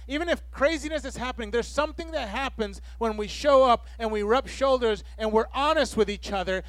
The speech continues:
We can pray for each other. There's something powerful about coming to church. Amen? It's not just the religiosity of it. It's that you and I need it for relationships.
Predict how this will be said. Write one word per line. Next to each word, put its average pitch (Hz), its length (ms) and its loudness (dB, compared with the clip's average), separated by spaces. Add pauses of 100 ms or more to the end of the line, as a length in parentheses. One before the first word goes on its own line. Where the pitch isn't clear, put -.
We 233 120 -2
can 208 200 -6
pray 277 300 4
for 214 240 -4
each 190 160 -6
other. 185 180 -4
There's 226 240 -2
something 240 460 -10
powerful 190 720 -6 (180)
about 165 300 -6
coming 165 300 -12
to 151 60 -12
church. 147 360 -4
Amen? 185 360 -2 (460)
It's 247 260 -4
not 311 280 -2
just 330 380 -2
the 302 100 2
religiosity 277 1080 -2
of 165 140 -4
it. 165 140 -4 (160)
It's - 180 -8
that 277 180 0
you 262 200 0
and 294 100 0
I 294 140 -2
need 294 360 2
it 247 140 4
for 247 220 2
relationships. 247 640 0